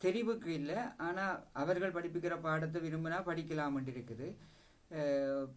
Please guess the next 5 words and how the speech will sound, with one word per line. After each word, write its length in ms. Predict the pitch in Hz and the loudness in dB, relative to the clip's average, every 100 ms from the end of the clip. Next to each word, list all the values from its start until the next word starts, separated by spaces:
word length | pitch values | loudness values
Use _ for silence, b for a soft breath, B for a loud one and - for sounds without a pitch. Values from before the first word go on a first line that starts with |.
| - | 0
பெற்றோருக்கு 840 | 190 190 214 220 214 208 226 233 | 0 4 6 8 6 4 4 4
தெரிவு 260 | 214 185 208 | 4 2 2
செய்யறதுக்கு 380 | 190 190 180 165 | 2 2 2 2
வாய்ப்பு 360 | 156 160 156 | 4 4 2
இல்லை. 220 | 143 147 | 0 0